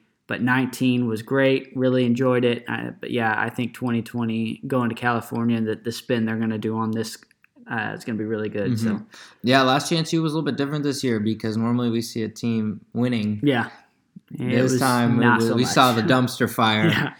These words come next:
Speaker 2: that was, and then the coach got fired. So that was great. Well, I'm gonna stick to sports here.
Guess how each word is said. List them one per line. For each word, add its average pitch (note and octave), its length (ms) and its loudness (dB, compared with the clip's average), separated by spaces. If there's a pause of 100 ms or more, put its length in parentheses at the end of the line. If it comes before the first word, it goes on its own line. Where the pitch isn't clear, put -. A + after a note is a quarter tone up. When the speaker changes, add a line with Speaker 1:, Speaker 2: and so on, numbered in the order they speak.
(340)
Speaker 2:
that A2 220 -4
was, B2 460 2
and A2 100 0
then G#2+ 180 0
the G2+ 120 -2 (220)
coach A2+ 340 -6
got G2+ 300 -6
fired. A2+ 480 0
So G#2 420 -6
that A#2+ 120 0
was A#2 180 0
great. A2+ 240 0 (320)
Well, A#2+ 100 0
I'm D#3 140 4
gonna A#2+ 260 2
stick F3 320 0
to - 80 -6
sports B2+ 460 2
here. A#2 360 0